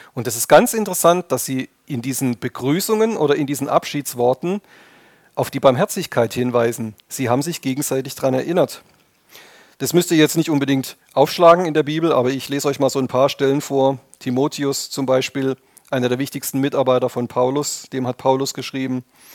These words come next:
„Timotheus, meinem echten Kind im Glauben, Gnade, Barmherzigkeit, Friede von Gott, dem Vater und von Christus Jesus, unserem Herrn.“ Oder die Johannesbriefe,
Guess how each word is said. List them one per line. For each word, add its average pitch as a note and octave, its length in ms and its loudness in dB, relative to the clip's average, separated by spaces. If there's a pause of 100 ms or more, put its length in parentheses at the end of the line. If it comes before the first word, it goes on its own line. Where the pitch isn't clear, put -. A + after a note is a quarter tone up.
(260)
„Timotheus, D#3 600 4
meinem B2+ 260 0
echten C3+ 300 -6
Kind D#3 300 0
im C3+ 160 -2
Glauben, B2+ 580 2 (100)
Gnade, C3+ 380 4
Barmherzigkeit, C3 960 0 (400)
Friede D3+ 400 2
von B2 220 -2
Gott, C#3 400 4
dem A#2+ 100 0
Vater C3+ 640 2 (100)
und B2+ 220 -6
von B2 180 -4
Christus - 540 -4
Jesus, B2+ 500 -6
unserem C3 340 -4
Herrn.“ B2 360 -2 (1500)
Oder C3+ 340 6
die B2+ 100 -6
Johannesbriefe, B2+ 920 0